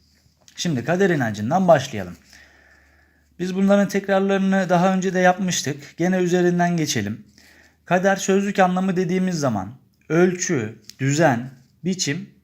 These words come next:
miktar. Bu, e, ana noktaları bilmemiz lazım.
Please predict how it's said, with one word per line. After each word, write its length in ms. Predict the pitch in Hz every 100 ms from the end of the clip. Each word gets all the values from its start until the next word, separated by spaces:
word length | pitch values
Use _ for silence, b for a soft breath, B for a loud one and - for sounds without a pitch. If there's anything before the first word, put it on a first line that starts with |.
| _ -
miktar. 480 | 143 147 - 123 - - _ _
Bu, 320 | 190 196 170 -
e, 80 | 127 120 120 120 117 117 127
ana 200 | 156 202
noktaları 580 | 190 139 - 127 175 175
bilmemiz 480 | 170 165 156 131 110
lazım. 360 | 98 95 190